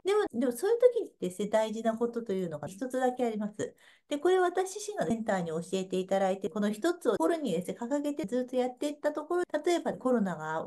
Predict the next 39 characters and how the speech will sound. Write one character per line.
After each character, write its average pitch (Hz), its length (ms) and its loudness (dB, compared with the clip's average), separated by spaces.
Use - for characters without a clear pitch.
起 - 80 -16
き - 20 -20
て 277 100 0
仕 220 140 -4
事 220 220 -4
が 196 100 2
な 190 140 -2
く 196 100 -6
な 190 80 -2
っ 185 60 -8
て 185 100 -6
無 247 140 -2
職 359 240 2
に 294 100 -4
な 240 120 0
っ 240 60 -4
た 240 120 -2
時 165 240 -4
も、 - 80 -10
も 269 100 4
う - 20 0
こ 247 140 -4
こ 254 120 6
で 254 100 4
自 214 240 -6
暴 233 160 8
自 - 180 -4
棄 175 200 -4
に 160 80 -8
な 202 120 2
っ 269 100 -4
て 285 120 2
た 285 120 4
り 240 140 -2
と 208 100 -4
か 165 140 0
せ - 180 2
ず 415 140 -2
に、 240 140 0